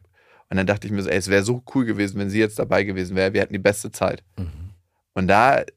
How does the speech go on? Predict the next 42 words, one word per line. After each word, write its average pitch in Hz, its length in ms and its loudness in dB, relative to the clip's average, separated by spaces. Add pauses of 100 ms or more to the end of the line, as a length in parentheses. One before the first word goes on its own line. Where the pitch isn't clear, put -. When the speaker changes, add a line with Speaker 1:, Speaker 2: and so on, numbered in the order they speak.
(140)
Speaker 1:
ist 117 120 -4
es 113 100 -6
so 117 80 -6
ein 107 40 -6
bisschen 107 240 -2
reingekickt 90 520 -4
wieder. - 180 -6
Also 92 160 -6
es - 140 -8
kann 123 420 -2
immer 113 220 0
mal 104 160 -2
wieder 101 220 -2
kommen. - 340 -10
Speaker 2:
Hast - 280 -2
du 139 380 0
Sachen 156 400 -4
von 131 420 -6
deinen 110 400 2
Liebeskummerfrauen 117 1120 -4
aufgehoben 143 680 -8
danach? 139 400 -4 (500)
Also 82 260 -6
so 55 140 -10
Speaker 1:
Ey, 95 280 2
Speaker 2:
T-Shirts 117 680 2
oder - 580 -10 (960)
wo 104 100 -2
du 92 80 0
dann, 92 300 -2
wo 92 140 -6
du 87 80 -4
den 90 140 -2
Geruch 95 280 0
auch 107 180 -2
immer 110 120 2
noch 110 140 0
so 104 120 -6
schmerzhaft 104 640 -2
mitnehmen 120 320 -6
konntest? 127 340 -4
Speaker 1:
Nein. 180 380 0